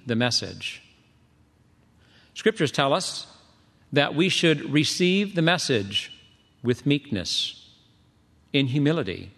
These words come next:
The gospel that is able to save the soul of man. Easy to read. But because of our makeup,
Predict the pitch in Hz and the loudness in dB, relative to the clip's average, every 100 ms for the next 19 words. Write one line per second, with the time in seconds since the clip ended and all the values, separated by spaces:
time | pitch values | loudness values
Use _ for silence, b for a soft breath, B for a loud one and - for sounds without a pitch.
0 | _ _ b b b b - 135 156 175 | _ _ b b b b -4 2 4 2
1 | 165 - 185 147 127 156 160 156 123 - | 0 0 4 4 4 2 0 -2 -2 2
2 | 151 156 170 190 220 127 - 147 143 127 | 2 2 2 -2 -4 -6 0 2 2 0
3 | 143 113 87 95 95 _ _ _ _ _ | 0 0 -4 -12 -18 _ _ _ _ _
4 | _ _ _ _ _ _ _ _ _ _ | _ _ _ _ _ _ _ _ _ _
5 | _ _ _ _ _ _ _ _ _ _ | _ _ _ _ _ _ _ _ _ _
6 | _ _ _ _ _ _ _ _ _ _ | _ _ _ _ _ _ _ _ _ _
7 | _ _ _ _ _ - 123 110 98 98 | _ _ _ _ _ -2 0 0 -2 0
8 | 143 95 78 85 - _ _ _ _ _ | 0 -2 -8 -18 -20 _ _ _ _ _
9 | _ _ _ b b b b _ _ _ | _ _ _ b b b b _ _ _
10 | _ _ _ - 180 202 262 294 240 233 | _ _ _ -2 2 4 4 4 4 4
11 | 202 220 233 160 | 4 2 4 2